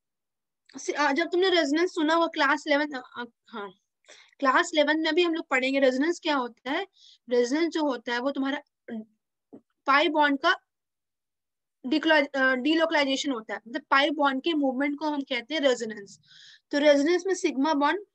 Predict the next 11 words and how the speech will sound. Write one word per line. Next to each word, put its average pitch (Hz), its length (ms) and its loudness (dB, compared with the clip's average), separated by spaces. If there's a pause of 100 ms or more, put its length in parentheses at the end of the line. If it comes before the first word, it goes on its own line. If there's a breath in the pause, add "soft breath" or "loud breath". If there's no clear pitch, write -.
(240)
पार्टिसिपेट 294 720 -2
नहीं 277 260 0
करता, 233 400 -2
सिर्फ 349 280 -4
पाई 247 200 2
बॉन्ड 294 280 -2
पार्टिसिपेट 269 720 -2
करता 226 400 -4
है। 190 220 -6 (600 soft breath)
तो 302 80 -2
आप, 294 360 2